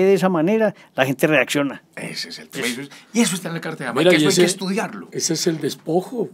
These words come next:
Speaker 3: como lo menciona Bolívar de la autoridad constitucional que le daba su código. España no lo reconoce. De ahí viene entonces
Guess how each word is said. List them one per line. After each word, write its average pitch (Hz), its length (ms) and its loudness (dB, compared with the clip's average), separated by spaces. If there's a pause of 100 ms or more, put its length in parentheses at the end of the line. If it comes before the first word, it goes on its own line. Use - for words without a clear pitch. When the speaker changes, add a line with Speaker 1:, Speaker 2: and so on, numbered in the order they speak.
(120)
Speaker 3:
como 135 180 -2
lo 127 100 -4
menciona 127 640 -4 (600)
Bolívar 123 540 0 (160)
de 131 160 0
la 123 100 0
autoridad 123 640 -6
constitucional 151 1040 -8 (720)
que 127 120 -6
le 120 160 -2
daba 113 240 -8
su - 140 -10
código. 160 360 -6 (1080)
España - 600 -12 (200)
no 117 120 -8
lo 127 120 0
reconoce. 190 600 0 (1200)
De 120 100 -6
ahí 120 280 -4
viene 139 320 -2
entonces 139 640 -6